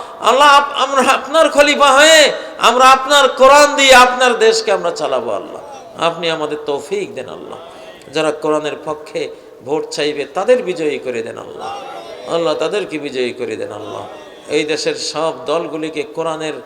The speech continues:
ছায়াতলে আসার তৌফিক দেন আল্লাহ। কোরআন ছাড়া যে রাজনীতি করা হলো জাহান্নামে পড়ে যাওয়ার শামিল, এটা বুঝিয়ে দেন আল্লাহ। আপনি যেমন কোরআনে বুঝিয়েছেন আল্লাহ, ওই রকম বুঝিয়ে দেন আল্লাহ।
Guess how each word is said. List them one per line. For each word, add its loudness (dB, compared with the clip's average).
ছায়াতলে -2
আসার -4
তৌফিক -4
দেন -8
আল্লাহ। -12
কোরআন 0
ছাড়া -4
যে -4
রাজনীতি -6
করা -2
হলো 0
জাহান্নামে -6
পড়ে -4
যাওয়ার -4
শামিল, -10
এটা -4
বুঝিয়ে -4
দেন -6
আল্লাহ। -10
আপনি -10
যেমন -6
কোরআনে -4
বুঝিয়েছেন -12
আল্লাহ, -4
ওই -2
রকম -2
বুঝিয়ে -8
দেন -8
আল্লাহ। -16